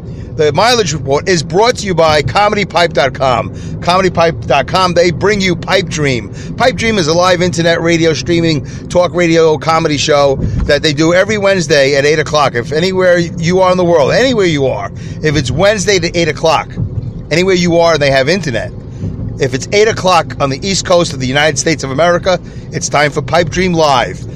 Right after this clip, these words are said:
Pipe Dream Live, you can listen to the stream on comedy pipe dot com, or you can watch it. You can actually visually see people in a studio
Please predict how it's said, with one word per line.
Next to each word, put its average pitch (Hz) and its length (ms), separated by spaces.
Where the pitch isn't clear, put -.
Pipe 135 160
Dream 135 180
Live, 185 320
you 165 60
can 139 100
listen 175 240
to 175 120
the 147 60
stream 180 500
on 139 160
comedy 175 380
pipe 151 220
dot 127 180
com, 196 360
or 190 120
you 185 80
can 151 280
watch 240 400
it. - 240
You 170 100
can 196 120
actually 190 260
visually 202 800
see 220 320
people 214 420
in 190 80
a 165 100
studio 214 760